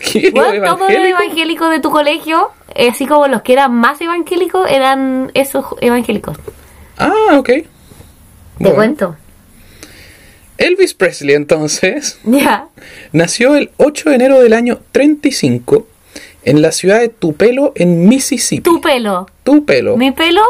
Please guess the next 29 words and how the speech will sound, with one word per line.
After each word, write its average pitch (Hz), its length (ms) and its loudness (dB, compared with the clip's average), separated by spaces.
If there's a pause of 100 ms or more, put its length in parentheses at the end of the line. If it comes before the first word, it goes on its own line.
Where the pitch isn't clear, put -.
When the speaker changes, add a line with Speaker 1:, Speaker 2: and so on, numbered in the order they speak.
(240)
Speaker 1:
Sí. 349 320 2
Speaker 2:
¿O 302 100 2
tu 294 160 -4
pelo? 196 340 2
Speaker 1:
Mi 311 140 2
pelo. 208 380 0 (340)
Pero 196 140 2
este 214 160 2
era 208 100 6
de 185 160 4
Elvis, 127 260 -2
así 160 220 -4
que 160 220 4
era 170 160 4
Speaker 2:
Tu - 80 -16
Speaker 1:
su 247 200 -2
pe-, 233 140 2
Speaker 2:
pelo. 180 280 -4
Speaker 1:
no, - 60 -8
era - 120 -8
tu 214 200 0
pelo. 139 340 2 (600)
Speaker 2:
<laughs> 339 180 0 (840)
Speaker 1:
En 247 200 -4
Mississippi. - 600 -4
Su - 240 -2
madre, 320 480 2
Gladys 208 680 0
Love. - 480 -4